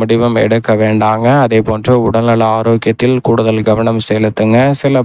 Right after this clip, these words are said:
பணிகளை அலைச்சல் அதிகரிப்பதற்கான வாய்ப்பு உண்டு. எனவே நன்கு திட்டமிடுதல் மிக முக்கியமாக தேவைப்படுகிறது. மேலும் இந்த தருணத்தை சாதகமாக மாற்றிக்கொள்ள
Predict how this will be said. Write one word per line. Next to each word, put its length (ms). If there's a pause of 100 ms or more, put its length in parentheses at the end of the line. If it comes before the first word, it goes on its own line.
பணிகளை 440 (160)
அலைச்சல் 500 (380)
அதிகரிப்பதற்கான 1000 (100)
வாய்ப்பு 340 (100)
உண்டு. 220 (320)
எனவே 240 (120)
நன்கு 280 (100)
திட்டமிடுதல் 720
மிக 260
முக்கியமாக 580 (120)
தேவைப்படுகிறது. 800 (140)
மேலும் 400
இந்த 240
தருணத்தை 420 (140)
சாதகமாக 760
மாற்றிக்கொள்ள 600